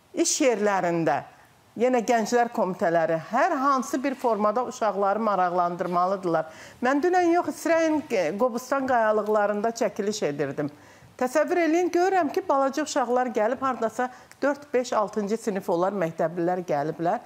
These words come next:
Hamısı qışqırışa-qışqırışa şəkil çəkdirirlər.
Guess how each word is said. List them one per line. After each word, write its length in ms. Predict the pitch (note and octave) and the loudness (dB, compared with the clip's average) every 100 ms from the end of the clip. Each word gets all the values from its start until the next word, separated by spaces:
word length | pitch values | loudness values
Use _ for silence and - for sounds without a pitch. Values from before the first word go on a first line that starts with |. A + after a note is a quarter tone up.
| - - - - | -14 -20 -20 -4
Hamısı 340 | E4 F4 - | -2 -2 -2
qışqırışa-qışqırışa 1040 | C#4 A#3 - C#4 A#3+ D4+ B3+ - B3 A3 D#4+ | -4 -4 -4 -2 0 -2 -4 -6 -6 -4 -6
şəkil 380 | - C#4 C#4 C4+ | -4 -4 -4 -4
çəkdirirlər. 680 | - D3 - C#3+ C#3+ C#3 | -4 -4 -4 -4 -2 -2